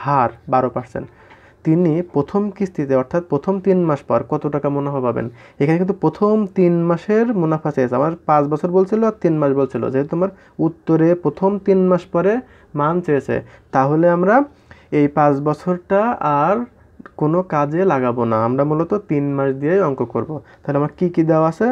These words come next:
আমরা এটা একটু লিখে ফেলি। আমার দেওয়া আছে আসল, আসল পি সমান দেওয়া আছে দশ লক্ষ। তো আমরা দশ লক্ষকে এখন অঙ্কে লিখব,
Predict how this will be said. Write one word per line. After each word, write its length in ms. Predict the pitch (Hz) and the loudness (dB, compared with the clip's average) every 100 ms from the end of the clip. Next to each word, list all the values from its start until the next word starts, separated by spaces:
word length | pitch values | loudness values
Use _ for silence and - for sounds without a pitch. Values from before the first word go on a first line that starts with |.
| 240 | 0
আমরা 180 | 139 147 156 | 0 0 -2
এটা 100 | 165 170 | -2 -4
একটু 180 | - 277 - - - 147 | -2 -4 -6 -20 -6 0
লিখে 240 | 135 135 135 | 0 0 -2
ফেলি। 240 | 127 113 - - - - - | -2 -4 -6 -12 -20 -14 -6
আমার 200 | 139 151 147 143 | -2 -2 -2 0
দেওয়া 220 | 143 143 143 | 2 2 0
আছে 220 | - 185 196 - - - 139 | -2 -2 -2 -6 -4 -2 -2
আসল, 420 | - - 123 110 120 - - - - _ - - 135 139 | -2 0 0 0 -2 -8 -20 -20 -20 _ -20 -6 0 0
আসল 340 | 139 - 170 180 185 _ | -2 -2 0 0 -2 _
পি 140 | 160 156 - | -2 -2 0
সমান 240 | 170 180 180 | 0 0 2
দেওয়া 200 | 175 170 175 | 2 2 0
আছে 140 | 220 180 151 | -2 -2 2
দশ 160 | 147 - 135 | 2 0 -2
লক্ষ। 240 | 131 - 120 - | -2 -6 -10 -6
তো 60 | 127 | -6
আমরা 120 | 139 143 | -6 -2
দশ 120 | 139 - 139 | -2 -2 -6
লক্ষকে 340 | - 196 277 160 | -6 -4 2 2
এখন 140 | 135 139 131 | 2 0 0
অঙ্কে 220 | 123 117 | 0 0
লিখব, 200 | 117 117 | 0 -2